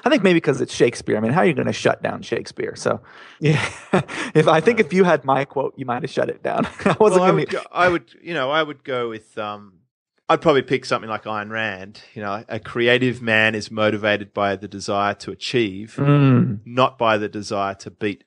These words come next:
Speaker 2: others."
Speaker 1: Yes.
Speaker 2: And you remember when, uh, it was Greg, Greg or someone was trying to play us off into a competition, like, you know, "Oh, Ezra's gonna beat you," or whatever. I'm like, "I don't give a shit." Uh, that, that doesn't motivate me.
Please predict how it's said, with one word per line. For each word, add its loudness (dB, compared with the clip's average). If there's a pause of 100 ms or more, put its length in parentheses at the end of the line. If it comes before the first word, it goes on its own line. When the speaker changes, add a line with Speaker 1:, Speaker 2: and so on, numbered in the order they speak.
Speaker 2:
others." -12
Speaker 1:
Yes. 4
Speaker 2:
And -2
you -2
remember 0
when, 0
uh, 4
it 0
was -14 (340)
Greg, -2
Greg 2
or 2
someone -4
was -8
trying -4
to -6 (260)
play 0
us -8
off -8
into -12
a -10
competition, -12
like, -14 (480)
you -8
know, -2
"Oh, 6
Ezra's 2
gonna -4
beat -2
you," 0
or 2
whatever. 0
I'm -2
like, -2
"I 2
don't -2
give -2
a -2
shit." -6 (840)
Uh, 4 (160)
that, -4
that 0
doesn't 0
motivate 2
me. -12